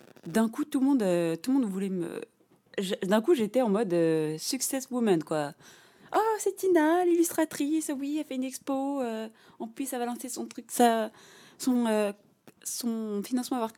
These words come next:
participatif, euh. » Ouais, d'un coup, j'étais, euh, la star, quoi.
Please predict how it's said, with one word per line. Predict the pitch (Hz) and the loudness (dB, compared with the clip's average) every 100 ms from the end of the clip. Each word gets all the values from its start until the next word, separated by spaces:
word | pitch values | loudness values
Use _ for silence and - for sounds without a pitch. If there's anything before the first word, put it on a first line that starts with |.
| - | -10
participatif, | 226 - - 226 226 - 226 247 - 220 | -12 -10 -12 -10 -10 -10 -8 -8 -8 -6
euh. » | 202 190 190 - _ _ _ _ _ - _ _ _ - | -6 -6 -8 -14 _ _ _ _ _ -20 _ _ _ 0
Ouais, | 214 247 | 4 4
d'un | 233 | 2
coup, | 190 277 | 0 0
j'étais, | 233 208 208 | 0 0 -2
euh, | 214 180 170 165 165 170 196 | 0 -2 -2 -4 -4 -6 -6
la | 220 | -8
star, | - 180 | -6 -10
quoi. | - | -8